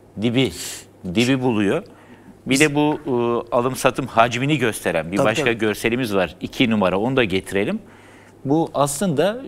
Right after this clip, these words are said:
Speaker 1: şunu gösteriyor. Yani bir çok da önemli olmayan bir mal. Yani
Speaker 2: Doğru,
Speaker 1: bir çiçek,
Speaker 2: doğru.
Speaker 1: bir çiçeğin soğanı.
Speaker 2: Doğru.
Speaker 1: Fakat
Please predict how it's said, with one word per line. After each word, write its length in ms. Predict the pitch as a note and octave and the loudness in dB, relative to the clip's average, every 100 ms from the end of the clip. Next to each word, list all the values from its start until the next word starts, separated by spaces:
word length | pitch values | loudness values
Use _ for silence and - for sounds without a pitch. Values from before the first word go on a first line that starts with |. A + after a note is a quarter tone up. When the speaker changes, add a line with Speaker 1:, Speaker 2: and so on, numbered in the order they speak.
| - | -10
Speaker 1:
şunu 180 | - F3 | -4 0
gösteriyor. 640 | D#3 G2 - F2 G2+ F#3+ - - - - - - | 2 0 -2 -2 -2 -4 -6 -16 -20 -20 -20 -4
Yani 260 | A#2 G#2+ C3+ | 0 0 0
bir 320 | G3 F#3+ - - - - - - - - - | -2 -2 -10 -20 -20 -20 -20 -20 -20 -20 0
çok 280 | F#3+ F#3 | 2 2
da 100 | D#3 | 0
önemli 340 | A#2+ D3+ C#3+ D3 | 2 2 2 2
olmayan 480 | D3 D3 B2+ F3 F#3+ | 2 2 0 0 2
bir 100 | F#3+ | 2
mal. 240 | F#3+ B2+ - D3+ | 2 2 0 -2
Yani 80 | G2+ | 2
Speaker 2:
Doğru, 60 | - | 2
Speaker 1:
bir 60 | |
çiçek, 360 | E3 A3 G3 D3 - | 2 4 4 2 -2
Speaker 2:
doğru. 80 | E3+ | -6
Speaker 1:
bir 80 | |
çiçeğin 360 | C#3+ C3+ D3 F#3+ | -4 0 0 0
soğanı. 400 | F3+ F3+ C3 F#2+ | 0 0 2 2
Speaker 2:
Doğru. 240 | D3 B2+ A2 - - - - - - | 0 0 -6 -16 -20 -20 -20 -20 0
Speaker 1:
Fakat 260 | C#3+ C#3+ | 2 2